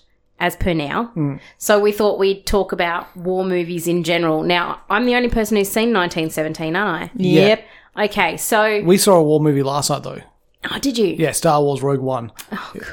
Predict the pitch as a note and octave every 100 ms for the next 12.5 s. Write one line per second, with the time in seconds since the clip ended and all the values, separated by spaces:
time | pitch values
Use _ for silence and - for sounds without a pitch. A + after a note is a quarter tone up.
0 | - - B2+ - - - D4+ D4+ C4 G#3+
1 | F#3 F#3+ B3+ C#4 A3 - - - B3 A#3+
2 | B3+ D#3+ D#3+ D#3+ D#3+ D#3 - - - -
3 | A3+ A#3+ B3+ G#3+ G3 G#3+ F3 D3 D3 F3+
4 | D3 G3+ G#3 E3+ C3 A3+ A3 D3 C#3+ D3
5 | D#3 E3+ D#3+ D3+ F3+ C3+ A#2+ C3+ E3 -
6 | C3 C#3 - A3+ - - - - E5 D#4
7 | D#4+ D#4 C5+ - - C4 A#3+ A#3 A#3 -
8 | - - C#4+ C#4+ C4+ - - G3+ - A3+
9 | B3 A#3+ A3 F#3+ G3+ E3 - - G3 F3+
10 | F3+ E3+ E3 - B2+ D3 D3+ D3 B2+ G3
11 | F#3 E3+ C#3 - - G#3 G#3+ A#3 - G3+
12 | G3+ G3+ - E3